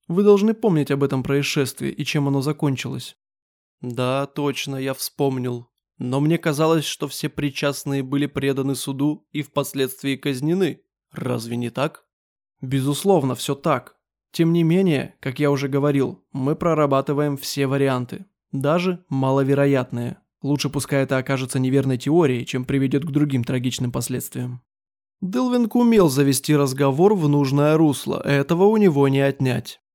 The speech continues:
«Простите мою назойливость, но не могли бы вы информировать меня о ходе расследования и в том случае,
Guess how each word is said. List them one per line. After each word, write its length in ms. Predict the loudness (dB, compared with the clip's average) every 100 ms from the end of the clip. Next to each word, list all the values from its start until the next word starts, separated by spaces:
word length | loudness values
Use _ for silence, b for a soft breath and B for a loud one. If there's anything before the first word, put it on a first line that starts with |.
| _ _ _ _ -4
«Простите 520 | -2 -2 -6 -2 0
мою 280 | 2 2 2
назойливость, 960 | 2 2 2 4 2 -2 -6 -16 -20 _ _
но 200 | -4 0
не 120 | 0
могли 300 | 0 -2 -2
бы 160 | -2 -2
вы 320 | -2 -4 -4 -6
информировать 960 | -6 -4 -2 -2 0 0 2 0 -2
меня 300 | -4 -2 -2
о 180 | -4 -10
ходе 360 | -8 -6 -2 -2
расследования 1000 | -4 -6 -6 -2 -2 -2 -4 -4 -8 -10 _
и 80 | -10
в 100 | -8
том 240 | -6 -6 -6
случае, 680 | -6 -6 -6 -6 -8 -10